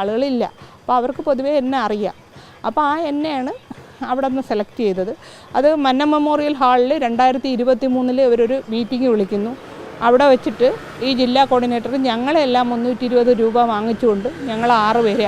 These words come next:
ആറ് പഞ്ചായത്ത്, അതായത് ചിറയൻകീഴ് സീഡിൻ്റെ കീഴിൽ കടക്കാവൂര്, വക്കം,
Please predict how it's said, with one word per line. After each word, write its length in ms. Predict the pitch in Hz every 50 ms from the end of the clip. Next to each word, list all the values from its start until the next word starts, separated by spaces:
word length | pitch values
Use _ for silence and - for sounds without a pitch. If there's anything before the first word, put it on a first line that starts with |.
| 196 202
ആറ് 160 | 220 233 233 208 196
പഞ്ചായത്ത്, 420 | 190 196 196 214 202 208 196 214 208
അതായത് 220 | 208 220 233 247 -
ചിറയൻകീഴ് 420 | 254 220 214 220 233 240 262 254 - 277
സീഡിൻ്റെ 400 | 240 233 220 226 240 240 247 247 247 - - - - - - - -
കീഴിൽ 300 | 247 247 247 254 240 240 285 392 392 - - - - -
കടക്കാവൂര്, 580 | 214 226 233 - - 254 240 226 226 214 285 415 339 - - - - 214
വക്കം, 400 | 214 - - - - 254 285